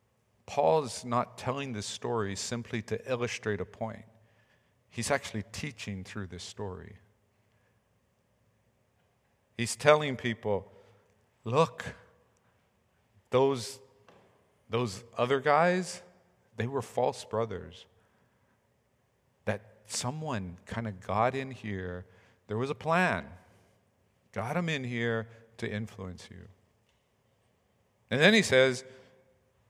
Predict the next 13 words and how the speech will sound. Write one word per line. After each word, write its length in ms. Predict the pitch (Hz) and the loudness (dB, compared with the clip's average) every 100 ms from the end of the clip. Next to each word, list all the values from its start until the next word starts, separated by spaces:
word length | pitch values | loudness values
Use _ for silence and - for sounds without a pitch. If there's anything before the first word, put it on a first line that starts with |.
| _ _ - | _ _ -6
"And 160 | 139 139 | 2 6
look, 320 | 208 - - - - - _ _ _ _ _ _ _ _ _ - _ _ _ _ - - | 6 4 -6 -18 -20 -20 _ _ _ _ _ _ _ _ _ -20 _ _ _ _ -20 2
up 160 | - - | 2 4
until 460 | 185 - 175 151 | -2 0 2 2
recently, 880 | 117 107 170 196 - - 117 120 151 - - _ _ _ _ _ _ _ _ _ _ _ _ _ - - | 0 -2 -2 0 -2 -2 -2 -2 -4 -12 -20 _ _ _ _ _ _ _ _ _ _ _ _ _ -20 -12
this 240 | 110 - 151 | -6 -4 -4
was, 160 | 135 135 - - - | -4 -6 -10 -20 -16
this 160 | - 147 | -10 -8
was 140 | 120 | -6
great. 540 | - 127 202 196 - - _ _ _ _ _ _ - | 0 2 2 -4 -14 -20 _ _ _ _ _ _ -4
No 200 | 135 180 | 0 2
one 320 | 208 208 185 | 2 2 2
was 260 | 147 113 | 0 -2